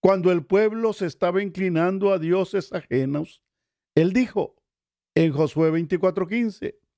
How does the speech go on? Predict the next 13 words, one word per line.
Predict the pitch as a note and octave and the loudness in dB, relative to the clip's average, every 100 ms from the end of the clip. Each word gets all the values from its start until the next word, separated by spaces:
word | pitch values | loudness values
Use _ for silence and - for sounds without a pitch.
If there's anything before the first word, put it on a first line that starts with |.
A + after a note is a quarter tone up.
| _ - | _ 0
"Y | A#3 | 2
si | - G#3+ | 2 2
mal | F#3 F3+ F#3+ G#3 | 2 2 2 -2
os | - | 0
parece | G#3 E3+ F3 E3+ G3 | 0 2 0 -2 -2
servir | F3+ E3 D#3 F3 | 0 0 0 0
a | |
Jehová, | F3 F3+ F3+ C#3+ D3+ D#3+ G3+ _ - | 0 0 0 0 0 -2 -8 _ 2
escogeos | F#3 - G3 C#3+ G3+ G#3 G3 | 2 4 2 4 2 2 0
hoy | F3 G3 | -2 0
a | G3+ | 0
quién | - E3 E3 | 0 -2 0
sirváis. | F#3 F#3 G#3+ G3+ C#3+ _ | 0 0 0 -2 -8 _